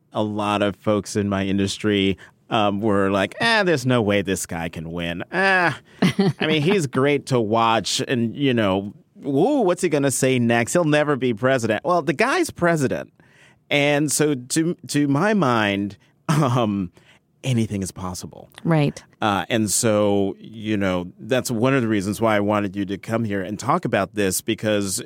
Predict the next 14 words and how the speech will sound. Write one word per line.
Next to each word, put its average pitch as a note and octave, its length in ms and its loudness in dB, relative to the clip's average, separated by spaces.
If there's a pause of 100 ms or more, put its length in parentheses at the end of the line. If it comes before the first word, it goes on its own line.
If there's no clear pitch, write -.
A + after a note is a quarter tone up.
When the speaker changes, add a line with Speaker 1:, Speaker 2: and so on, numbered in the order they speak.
Speaker 1:
you A2+ 160 -6
know, G#2+ 140 -4
my B2 260 2
mind G#2+ 320 2
was G2 140 0
completely C3 800 -4
blown. F2+ 540 -6
Because D#3 380 -4
when F#3 120 0
you F#3+ 100 0
talk G#3 300 -4
to, F#3 300 0 (640)
when D#3+ 200 0
you, D3+ 60 -2